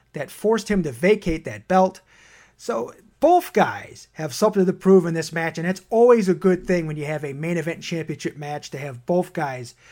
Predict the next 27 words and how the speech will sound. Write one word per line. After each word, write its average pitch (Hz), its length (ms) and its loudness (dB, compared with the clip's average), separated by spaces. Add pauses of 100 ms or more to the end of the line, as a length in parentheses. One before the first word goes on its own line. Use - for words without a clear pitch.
(200)
kind 214 180 2
of 185 80 4
with 170 140 0
a 156 60 -2
chip 208 320 0
on 180 160 4
their 156 140 -4
shoulder. 123 460 -10 (640)
And 214 280 -2
then, 202 400 -4 (280)
and 196 120 0
if 175 200 -2
that 214 300 4
match 180 280 0
isn't 165 360 -4
gonna 175 180 -2
be 160 300 -2
a 143 140 -12
match 180 320 -4
of 170 40 -4
the 165 80 -4
year 165 200 -2
candidate, 185 480 -2
maybe 269 320 2
this 208 360 0
one 180 360 2
will. 151 400 2